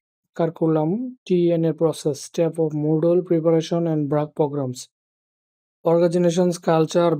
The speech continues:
values and different policies, management elements, management functions, staff development process of the training sector, skill in preparing টিএনএ tools and module,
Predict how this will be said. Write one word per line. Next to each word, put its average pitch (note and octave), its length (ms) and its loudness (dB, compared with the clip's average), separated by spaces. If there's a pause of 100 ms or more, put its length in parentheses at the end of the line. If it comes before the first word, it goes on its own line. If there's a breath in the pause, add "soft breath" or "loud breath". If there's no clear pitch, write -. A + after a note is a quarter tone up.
values D#3 400 2
and D#3 120 0 (100)
different D#3+ 440 0
policies, C#3+ 400 -2 (160)
management E3+ 580 2
elements, F3 460 2 (220)
management E3 560 2
functions, E3+ 540 -2 (160)
staff D#3+ 380 0 (180)
development E3 600 0
process E3 500 0
of D#3+ 180 -2
the D3+ 140 -2
training D#3 280 0 (100)
sector, C#3 320 -6 (880)
skill - 440 -2
in F#3 60 2 (100)
preparing F#3 480 2 (140)
টিএনএ F#3+ 460 2 (100)
tools F3+ 320 0
and E3+ 80 0 (120)
module, D3+ 380 0